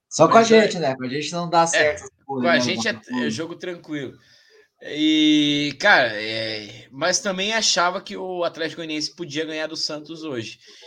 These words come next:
Speaker 2: E como a gente tava falando ali
Speaker 1: É,
Speaker 2: que
Speaker 1: mais difícil. Esse resultado, porque eu achei que o Atlético Goianiense jogando em casa, sabe? Casa cheia, tudo, e o Santos meio que morto já na, na competição, né?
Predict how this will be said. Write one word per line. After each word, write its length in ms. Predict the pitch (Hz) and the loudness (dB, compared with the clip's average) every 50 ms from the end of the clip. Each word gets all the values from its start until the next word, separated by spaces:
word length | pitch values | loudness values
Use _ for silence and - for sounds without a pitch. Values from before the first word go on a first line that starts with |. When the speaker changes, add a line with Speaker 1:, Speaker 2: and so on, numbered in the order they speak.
| - - - - | -20 -20 -20 -14
Speaker 2:
E 680 | - 123 127 127 127 123 123 123 120 120 120 117 117 120 | -10 -8 -6 -4 -4 -4 -4 -4 -4 -4 -4 -4 -6 -6
como 140 | - 139 143 | -8 -6 -6
a 60 | 147 | -6
gente 100 | 139 - | -6 -4
tava 160 | - 160 151 139 | -2 -2 -2 -2
falando 340 | - 143 143 139 143 143 | -2 -4 -4 -4 -4 -6
ali 200 | 147 143 - 147 139 | -6 -6 -2 2 4
Speaker 1:
É, 140 | 127 123 123 | 6 6 4
Speaker 2:
que 140 | - - - | 4 0 2
Speaker 1:
mais 160 | 147 151 160 | 2 2 2
difícil. 360 | 156 - 208 185 170 - - - | 2 0 -2 -2 0 2 4 4
Esse 200 | 175 - 220 196 | 4 6 4 4
resultado, 600 | 175 175 165 165 156 - 143 139 151 170 - - | 4 4 4 2 2 6 6 8 8 6 4 -4
porque 160 | - - - | -10 -4 0
eu 80 | 160 151 | 2 2
achei 220 | 147 147 160 156 | 2 0 -4 -8
que 80 | 151 175 | -6 -4
o 120 | 180 175 | -2 -2
Atlético 260 | 165 170 160 151 147 143 | 0 2 0 0 0 -4
Goianiense 300 | 151 147 143 143 143 135 | -8 -6 -6 -6 -6 -6
jogando 180 | 131 135 143 139 | -8 -8 -8 -8
em 80 | - | -8
casa, 340 | - - 123 139 147 147 147 | -2 4 8 8 8 8 6
sabe? 240 | 127 123 123 117 - | 2 -2 -2 -2 -4
Casa 240 | - 120 117 120 120 | -6 -6 -6 -6 -8
cheia, 440 | - - - 120 127 135 139 135 - | -10 -10 -8 -6 -4 -4 -4 -6 -8
tudo, 280 | - 120 131 139 135 123 | -6 -8 -6 -2 0 0
e 60 | 117 | 0
o 40 | 110 | 0
Santos 300 | 113 - 127 127 120 113 | -2 0 0 0 0 -2
meio 220 | 127 135 139 131 127 | -6 -4 -4 -4 -4
que 220 | - 135 127 117 110 | -2 0 2 2 4
morto 320 | 113 117 123 139 147 147 | 2 2 2 0 0 -2
já 120 | 127 120 120 | -2 -2 -2
na, 180 | 120 117 107 | -2 -2 -4
na 80 | 101 101 | -6 -10
competição, 640 | - _ _ - 113 110 - - - - 113 135 151 | -18 _ _ -16 -14 -10 -10 -10 -8 -6 -6 -6 -4
né? 140 | 151 139 | -6 -6